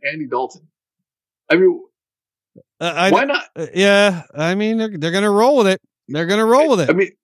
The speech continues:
Speaker 1: I don't, I don't understand it. I mean, I, he, he's still, I think, you know, I, I think he has a little bit left in the tank still. You know, sign him to a, a, you know, a three-year deal and, and see who you can find in the draft. You know, not, maybe not this year, 'cause you just never know where you're gonna find the draft. So,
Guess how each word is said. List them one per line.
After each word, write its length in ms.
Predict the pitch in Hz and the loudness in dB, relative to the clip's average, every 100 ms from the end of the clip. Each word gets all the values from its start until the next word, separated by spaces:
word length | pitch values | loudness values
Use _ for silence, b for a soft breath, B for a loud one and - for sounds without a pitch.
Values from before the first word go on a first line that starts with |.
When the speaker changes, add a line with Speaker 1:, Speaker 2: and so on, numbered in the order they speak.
| _ _ - | _ _ -4
Speaker 1:
I 100 | 160 | -2
don't, 140 | 196 | 0
I 60 | 202 | -2
don't 160 | 226 214 | -6 -6
understand 420 | 202 208 208 135 | -8 -6 -6 -4
it. 60 | |
I 40 | 127 | -4
mean, 160 | 139 | -6
I, 60 | 110 _ _ _ _ _ _ _ _ _ _ - | -12 _ _ _ _ _ _ _ _ _ _ -8
he, 200 | 127 127 | -4 -4
he's 300 | 127 135 208 | -4 -4 -4
still, 300 | - 208 269 | 0 2 2
I 80 | 165 | -2
think, 200 | 170 196 | -8 -12
you 100 | 202 | -12
know, 140 | 226 165 | -8 -8
I, 300 | 180 - 185 | -8 -10 -10
I 40 | |
think 180 | 185 202 | -6 -6
he 80 | 202 | -2
has 120 | 175 | -2
a 40 | 175 | -2
little 120 | 165 | -2
bit 60 | |
left 180 | 143 - | -2 -4
in 60 | 151 | -10
the 60 | |
tank 280 | - 117 135 | -6 -6 -6
still. 400 | - 104 117 160 _ _ _ - | -2 0 0 -4 _ _ _ -4
You 120 | 170 | 0
know, 80 | 156 | 0
sign 260 | 151 135 | 0 -2
him 100 | 143 135 | -6 -4
to 80 | 151 131 | 0 2
a, 380 | 120 117 113 117 | 0 0 -2 -2
a, 240 | 110 107 104 - _ | -8 -8 -12 -16 _
you 80 | 131 | -6
know, 60 | 101 | -4
a 60 | 98 | -6
three-year 640 | 127 131 127 117 120 110 | -6 -6 -6 -6 -4 -6
deal 440 | 104 107 117 151 120 | -6 -2 0 0 -4
and, 80 | 120 | -8
and 380 | 113 117 117 113 | -10 -20 -20 -14
see 320 | 135 123 127 131 | -6 -4 -4 -4
who 140 | 127 | -2
you 140 | 127 127 | -2 -6
can 140 | 117 | -8
find 420 | - 110 110 117 - _ _ _ _ _ - | -2 -2 0 -4 -8 _ _ _ _ _ -2
in 100 | 127 | -2
the 80 | |
draft. 460 | 127 190 - _ - _ _ | 2 0 0 _ -20 _ _
You 180 | 120 117 | -2 0
know, 60 | 113 120 | -2 -4
not, 160 | 127 | -6
maybe 180 | 123 127 | -6 -4
not 160 | 110 143 | -6 -6
this 220 | 151 185 | -10 -6
year, 180 | 180 156 | -4 -6
'cause 100 | 156 | -10
you 160 | 160 165 | -20 -16
just 120 | 185 | -6
never 180 | 185 160 | -4 -2
know 180 | 190 151 | -4 -4
where 100 | 147 | -6
you're 120 | 104 | -6
gonna 140 | 110 98 | -8 -10
find 60 | |
the 40 | 90 | -8
draft. 240 | 92 90 | -8 -6
So, 280 | 120 107 | -4 -6